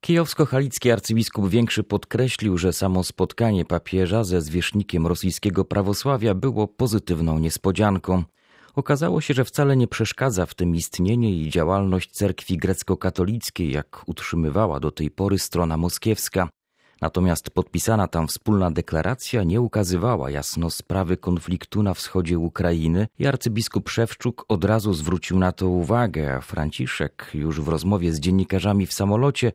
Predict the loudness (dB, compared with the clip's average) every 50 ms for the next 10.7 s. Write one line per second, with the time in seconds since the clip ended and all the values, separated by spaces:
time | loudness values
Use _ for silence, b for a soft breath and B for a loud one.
0 | _ _ _ -4 0 2 2 2 4 2 2 2 2 0 0 2 0 0 -2 -2
1 | -2 -4 -4 -2 -2 -4 -2 -2 -4 -4 -6 -4 -4 -4 -4 -2 -2 -2 0 0
2 | -2 -2 0 0 2 2 4 2 2 2 0 -2 -2 -2 -2 -2 -2 -4 -4 -6
3 | -6 -6 -8 -6 -6 -6 -6 -8 _ _ b b b b b b b b -4 0
4 | 0 2 2 0 0 -4 -2 0 2 2 2 0 0 0 0 0 2 2 2 2
5 | 2 2 0 0 0 -2 -2 0 0 0 0 0 0 -2 -2 -2 0 2 2 2
6 | 2 2 2 0 0 2 2 0 0 -2 -2 -4 -2 -2 0 0 -2 -2 0 0
7 | 2 2 4 4 4 4 2 2 0 -2 -4 -6 -8 -10 -12 -6 -2 -2 0 0
8 | 0 0 0 -2 -4 -4 -2 0 0 0 2 2 2 0 0 -6 -8 -2 0 0
9 | 0 0 0 -2 -2 -2 0 0 2 2 2 0 0 -2 0 0 2 2 2 2
10 | 2 0 -2 -2 -2 -2 0 0 2 2 2 2 2